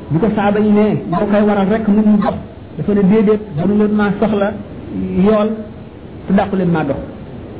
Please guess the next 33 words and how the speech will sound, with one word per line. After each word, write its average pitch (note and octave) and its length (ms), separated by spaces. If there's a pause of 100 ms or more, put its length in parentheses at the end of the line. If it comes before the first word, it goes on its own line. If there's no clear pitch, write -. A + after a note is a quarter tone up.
(280)
Gannaaw A3+ 340 (640)
ak A#3 100 (240)
lu F#3 120
mu B3+ 80
mel A#3 160
moom, D#3+ 180 (840)
mu E3 80
ne A#3 80
ndax B3 140
moom A#3 160 (140)
benn A3+ 280 (100)
jéego G#3+ 200
bu G3+ 220
mu G#3 140
jéggi F3+ 240
rek, A3 220 (720)
du E3+ 60
malaaka, A3 420 (280)
du E3 160
wàllu, A3 240 (140)
du - 120
keneen G#3 360
ku G3+ 80
mën G#3+ 140
a G3+ 60 (200)
liggéeyal G3 440
Yàlla F#3+ 220
lu F3+ 60
mu F#3+ 120
toll, F#3 220 (760)
moom G#3 300 (100)
moo G#3+ 200
doylewul G3 440